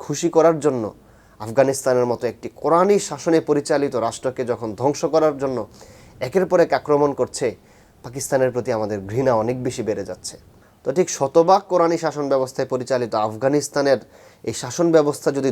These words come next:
ধ্বংস হয়, তাহলে আমরা মনে রাখব এই শাসন ব্যবস্থা ধ্বংস হওয়ার জন্য সবচেয়ে বড় দায়ী থাকবে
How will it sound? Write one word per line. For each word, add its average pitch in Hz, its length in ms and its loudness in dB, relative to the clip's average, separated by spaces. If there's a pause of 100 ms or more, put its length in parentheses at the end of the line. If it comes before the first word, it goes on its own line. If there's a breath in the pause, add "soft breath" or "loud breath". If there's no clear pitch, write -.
ধ্বংস 135 240 0 (160)
হয়, 135 240 4 (480 soft breath)
তাহলে 131 260 0
আমরা 120 240 0
মনে 117 240 2
রাখব 165 260 4 (480 soft breath)
এই 120 120 -2 (100)
শাসন 190 320 0
ব্যবস্থা 165 400 4
ধ্বংস 135 300 -4
হওয়ার 127 240 2
জন্য 117 180 -8 (160)
সবচেয়ে 208 540 2
বড় 151 120 4 (140)
দায়ী 127 240 4 (100)
থাকবে 127 300 0